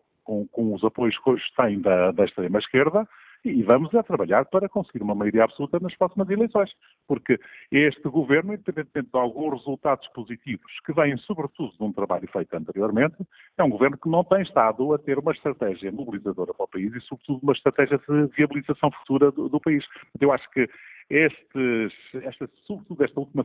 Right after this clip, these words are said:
semana e meia, vieram provar quem efetivamente tem, eh, estaleca, é mesmo esta a expressão, eh, para poder, eh, não só, eh, levar o P S D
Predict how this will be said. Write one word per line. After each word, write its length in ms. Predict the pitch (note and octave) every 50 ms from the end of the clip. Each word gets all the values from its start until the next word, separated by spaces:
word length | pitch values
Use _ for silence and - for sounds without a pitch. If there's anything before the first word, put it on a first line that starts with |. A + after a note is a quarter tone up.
| - -
semana 200 | B2+ G#2+ G#2 A2
e 40 |
meia, 400 | G2+ F#2 F2 E2 E2 F#2 G#2+ C#3 - - - - - - - _
vieram 380 | B2+ A2 C3+ D3+ D#3+ E3 E3+ D#3+
provar 640 | - - E3+ F3+ E3+ C3+ - A#2+ G#2+ G#2 G#2+ A2
quem 260 | - _ D3+ C#3+ D3+ E3
efetivamente 920 | C3 - D#3+ D#3 D3+ _ E3 D#3 C3+ C#3+ D3 C#3+ B2+ A#2 A#2 G#2+ - B2+ A#2+ _
tem, 420 | - B2 A#2 A#2 A#2 A#2+ B2 B2+ C3
eh, 160 | C3+ C#3 D#3+ -
estaleca, 800 | C3+ - - - A#2 G#2+ G2 F#2 - - - A#2 C3 D3 D#3 - - -
é 160 | A2+ A2 A2+
mesmo 300 | A#2 A#2 A2+ G#2+ A2+ A2
esta 260 | G#2 G#2+ G2+ _ A2+
a 40 | G#2
expressão, 500 | - - - - _ G2+ E2+ D#2 F2+ G2+ - - _ _ _ -
eh, 140 | C#3 - -
para 260 | - - C3 C3 C#3+
poder, 600 | - - C3+ G#2+ A2 A#2 A#2 A#2+ B2 C3+ C#3 C3+ - - - - _ -
eh, 120 | C#3 C3 C3
não 180 | C#3+ D3+ D3
só, 440 | - - - D3+ C3+ A2+ E2+ - - -
eh, 40 | - G#2+ G#2+ G#2 G#2
levar 320 | G#2 F#2+ A#2 G#2+ G2+ F#2+ F#2+
o 80 | F#2
P 120 | - A2 G2+
S 180 | G2+ F#2+ - _ _
D 240 | B2 A#2 G2+ F2+